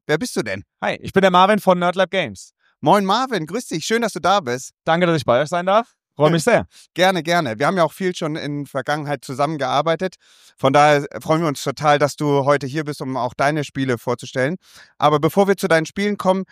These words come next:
Speaker 1: würde ich dich ganz gerne einfach mal fragen, wie empfindest du die Messe bisher? Also es ist, wir sind jetzt aktuell gerade am letzten Tag der Messe. Das heißt, was sagst du? Wie, wie, wie, wie fandet ihr's?
Speaker 2: Also für uns ist die Messe immer was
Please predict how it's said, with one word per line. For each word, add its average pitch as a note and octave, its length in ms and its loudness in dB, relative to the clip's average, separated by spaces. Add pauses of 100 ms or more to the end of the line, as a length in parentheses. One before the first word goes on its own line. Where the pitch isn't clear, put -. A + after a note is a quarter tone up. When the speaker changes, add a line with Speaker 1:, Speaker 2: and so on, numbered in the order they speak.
(220)
Speaker 1:
würde E3+ 100 0
ich F3+ 60 -2
dich F3+ 100 -10
ganz F3 220 -2
gerne F3 200 0
einfach D#3+ 280 -6
mal E3 120 4
fragen, E3 440 0 (420)
wie F#3+ 280 0
empfindest - 420 -4
du B2+ 60 -8
die A2 120 -6
Messe A2+ 260 -4
bisher? A#2 320 -2
Also B2 180 2
es D3 120 -2
ist, C#3+ 200 -10
wir C#3+ 120 2
sind E3 220 -2
jetzt D#3 240 -2
aktuell D#3+ 560 0 (140)
gerade C#3+ 240 4
am C3 120 2
letzten C#3 420 -2
Tag C3+ 320 0
der C3 100 0
Messe. C#3+ 380 -2 (500)
Das C3+ 180 -2
heißt, D3+ 420 0 (120)
was D3 140 -2
sagst D#3 220 -2
du? A#2 100 -4
Wie, C3 240 0
wie, C#3 200 -2 (160)
wie, D3 160 -6 (100)
wie E3 120 -2
fandet C#3 320 0
ihr's? F#2 340 -6 (400)
Speaker 2:
Also C#3 180 0
für E3+ 100 4
uns F#3+ 180 6
ist F3+ 160 -4
die F3+ 60 0
Messe E3 300 2
immer C#3+ 180 0
was B2+ 200 2